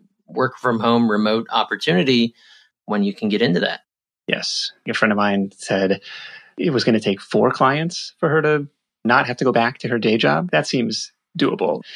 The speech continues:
Speaker 2: It doesn't become super, super daunting to sell hundreds of different customers. No, if I just get four clients for a five-hour package or a ten-hour package, then I'm good to go.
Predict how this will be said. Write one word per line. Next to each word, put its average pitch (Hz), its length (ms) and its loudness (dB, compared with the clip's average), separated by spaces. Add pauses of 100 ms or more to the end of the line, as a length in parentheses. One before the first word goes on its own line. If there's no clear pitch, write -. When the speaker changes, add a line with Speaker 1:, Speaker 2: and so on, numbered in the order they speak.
(100)
Speaker 2:
It - 40 -20
doesn't 202 160 4
become 156 200 2
super, - 300 0
super 131 220 0
daunting 113 420 0
to 127 60 -4
sell 104 220 0
hundreds 127 320 0
of 143 80 -2
different 127 240 0
customers. 113 680 0
No, - 140 -2
if 117 120 -6
I - 60 0
just 185 160 -2
get 180 160 2 (480)
four 175 220 0
clients 156 440 0
for 123 160 0
a 120 180 2 (280)
five-hour 131 520 2
package 143 460 0
or 117 100 0
a 117 60 0
ten-hour 147 420 -4
package, - 580 -2
then 127 640 -4
I'm 123 160 -8
good 127 120 -2
to 135 60 -2
go. 160 220 -2